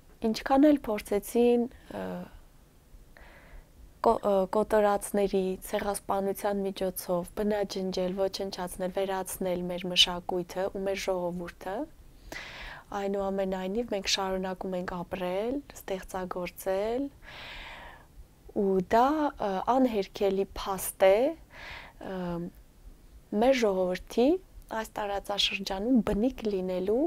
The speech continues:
ու խորը, շատ խորը արմատներ ունենալու մասին։ Ցեղասպանությունից հետո, ը, Արևմտյան Հայաստանից Արևելյան Հայաստան եկած, ը, մարդիկ,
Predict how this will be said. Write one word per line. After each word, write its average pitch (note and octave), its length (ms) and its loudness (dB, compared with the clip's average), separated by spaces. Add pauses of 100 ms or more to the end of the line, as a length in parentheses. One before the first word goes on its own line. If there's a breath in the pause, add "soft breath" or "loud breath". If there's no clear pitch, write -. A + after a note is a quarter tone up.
(220)
ու G3+ 160 0
խորը, C#4+ 460 2
շատ C#4 360 0
խորը B3 300 6
արմատներ G3+ 720 -2
ունենալու G3 600 2 (380 loud breath)
մասին։ F#3+ 520 -2 (1900)
Ցեղասպանությունից A3 1040 2
հետո, G3+ 260 4 (880 loud breath)
ը, A3+ 160 -6 (540)
Արևմտյան A3+ 520 2
Հայաստանից A3 920 0
Արևելյան G#3+ 640 0
Հայաստան A#3 720 -2 (220)
եկած, A#3 560 2 (640 loud breath)
ը, G#3+ 160 -4 (560)
մարդիկ, G#3+ 800 2